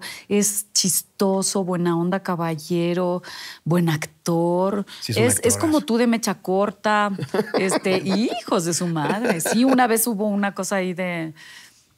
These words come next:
Speaker 1: porque estaba Víctor Hugo, el que era mi marido,
Speaker 2: Ajá.
Speaker 1: y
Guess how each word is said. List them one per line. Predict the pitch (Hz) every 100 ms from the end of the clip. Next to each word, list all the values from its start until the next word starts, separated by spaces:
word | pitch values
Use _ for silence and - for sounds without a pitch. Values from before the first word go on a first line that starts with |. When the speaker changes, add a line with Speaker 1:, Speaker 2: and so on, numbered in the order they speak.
| _ _ _ _ -
Speaker 1:
porque | 185 196
estaba | 208 208
Víctor | 208 - 208 202
Hugo, | 196 190 220
el | 180 170 160 151
que | 180
era | 175 175
mi | 175 170
marido, | 180 208 175 143 -
Speaker 2:
Ajá. | 117 120 170 _ _ _ _ -
Speaker 1:
y | 170